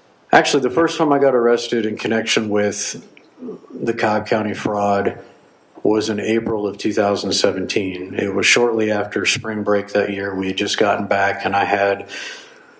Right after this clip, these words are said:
a letter from the Cobb County Magistrate Court telling me that I needed to appear at a warrant application hearing.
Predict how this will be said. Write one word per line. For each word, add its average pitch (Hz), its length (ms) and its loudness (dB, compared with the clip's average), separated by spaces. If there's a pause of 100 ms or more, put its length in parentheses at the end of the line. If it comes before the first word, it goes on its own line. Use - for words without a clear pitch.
(1120)
a 123 80 4
letter 113 380 4
from 113 260 -2
the 107 60 -2
Cobb 117 280 2
County 113 200 -2
Magistrate 131 520 0
Court 117 300 -2
telling 110 240 0
me 104 120 -2
that 101 140 0
I 101 120 0
needed 98 280 -2
to 95 120 4
appear 98 400 -4
at 95 40 -6
a 92 340 -8
warrant 104 360 2
application 110 600 2
hearing. 92 340 -8